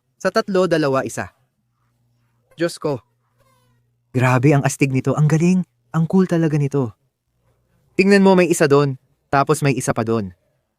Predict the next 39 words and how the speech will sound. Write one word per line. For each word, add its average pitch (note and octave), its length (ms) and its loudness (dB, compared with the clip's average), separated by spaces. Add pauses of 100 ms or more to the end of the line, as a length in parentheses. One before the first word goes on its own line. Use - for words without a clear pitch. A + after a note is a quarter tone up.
(140)
At - 80 -16
dito, F#3+ 400 -4 (240)
nandito B3 400 -4
ang B3 80 -2
dalawang G#3 380 -2
alimango F3+ 340 -4
natin. B2 480 -10 (380)
Nakuha B2 320 -6
natin B2 320 -6
si A#2+ 80 -12
Kuya C3+ 340 -6
na C3+ 140 -8
may A#2 100 -6
pulang F3+ 300 -6
mga D#3+ 240 -6
kuko. D#3 400 -10 (400)
Tapos G#2 320 -8
itong A2 160 -8
isa, A2 340 -6 (380)
parang C#3+ 400 -4
ang F3 160 -2
dami F3+ 240 0
niyang F#3 160 -2
batik C#3+ 320 -2
sa - 80 -10
katawan. A2 400 -6 (320)
Ayan C#4+ 240 2
na C#4+ 80 2
sila, B3+ 240 4
papasok G3 400 0
na G3 80 -6
sa D#3+ 160 -4
aquarium. C#3 560 -2 (720)
Astig, D#3 480 0 (160)
ang C#3+ 80 -4
saya D3 320 -2
nito, D3 160 -4
mga C3+ 240 -4
tol. A#2 320 -2